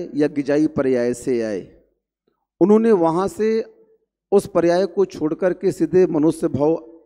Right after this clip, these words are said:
धारण किया और यहाँ पर आकर के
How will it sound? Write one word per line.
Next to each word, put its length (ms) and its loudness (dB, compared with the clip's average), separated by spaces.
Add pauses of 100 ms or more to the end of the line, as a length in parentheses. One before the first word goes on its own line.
(220)
धारण 360 -4
किया 340 -2 (1000)
और 140 6
यहाँ 340 2
पर 200 -2
आकर 420 -4
के 200 0